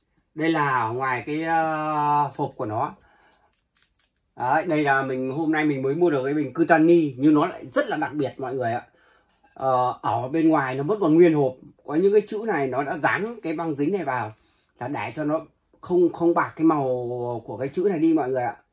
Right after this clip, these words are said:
Đấy, mình mới mua được hôm nay, mình về mình quay luôn cho mọi người xem. Đây, mình để cái, ờ, hộp vào đây. Đấy. Đây. Khỏe với mọi người, đây vẫn còn hộp nguyên luôn, nguyên tem luôn, vẫn còn hộp mọi người nhé.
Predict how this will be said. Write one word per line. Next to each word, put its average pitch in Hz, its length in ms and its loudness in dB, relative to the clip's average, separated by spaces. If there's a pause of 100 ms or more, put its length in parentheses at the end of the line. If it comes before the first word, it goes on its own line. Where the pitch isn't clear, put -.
(320)
Đấy, 131 120 -8
mình 131 220 0
mới 135 140 2
mua 190 200 2
được - 60 0
hôm 147 160 -2
nay, 147 120 -2
mình 135 180 -6
về 123 160 -8
mình 117 160 -12
quay 156 180 -6
luôn 147 160 -8
cho 151 60 -10
mọi 131 140 -6
người 117 120 -8
xem. 143 220 -12 (640)
Đây, 139 120 -6
mình 139 180 -4
để 101 220 -10
cái, 147 240 -8
ờ, 151 300 -2
hộp 120 140 -10
vào 120 100 -10
đây. 135 140 -6 (1300)
Đấy. 131 200 -14 (520)
Đây. 160 380 -4 (720)
Khỏe 123 180 -8
với 135 100 -4
mọi 139 140 -2
người, 127 200 -2
đây 139 200 0
vẫn 151 140 -4
còn 135 240 -6 (220)
hộp 147 260 -6
nguyên 170 300 6
luôn, 165 460 4
nguyên 165 260 4
tem 160 260 -2
luôn, 156 220 -2
vẫn 165 200 -4
còn 135 140 -6
hộp 127 220 -4
mọi - 140 -10
người 120 160 -4
nhé. 170 140 -2